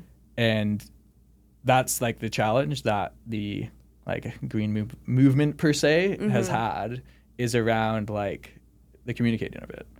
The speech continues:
Speaker 1: But it's
Speaker 2: Right.
Speaker 1: like, how do you make this, like, incredibly complex, abstract scientific stuff tangible and relatable to people's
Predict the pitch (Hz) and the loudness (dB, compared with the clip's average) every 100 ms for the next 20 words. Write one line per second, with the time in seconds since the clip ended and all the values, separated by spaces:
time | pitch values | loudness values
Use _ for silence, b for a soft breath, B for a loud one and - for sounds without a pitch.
0 | - _ - 127 170 113 - 131 143 143 | -20 _ -2 2 4 2 4 4 6 4
1 | 131 127 131 120 120 113 117 127 127 127 | 6 4 2 2 2 0 -2 2 2 2
2 | 120 117 117 113 113 - b b b b | 2 0 2 2 0 -6 b b b b
3 | b b b b _ _ - 151 139 156 | b b b b _ _ 4 6 8 8
4 | 139 - 135 131 147 131 127 - 175 147 | 6 4 4 4 2 2 0 6 8 10
5 | 135 - - - - - - 160 139 139 | 6 -2 -16 -18 -20 -20 -4 2 4 6
6 | 123 120 120 127 117 113 110 120 110 104 | 6 6 6 6 6 2 2 0 0 -2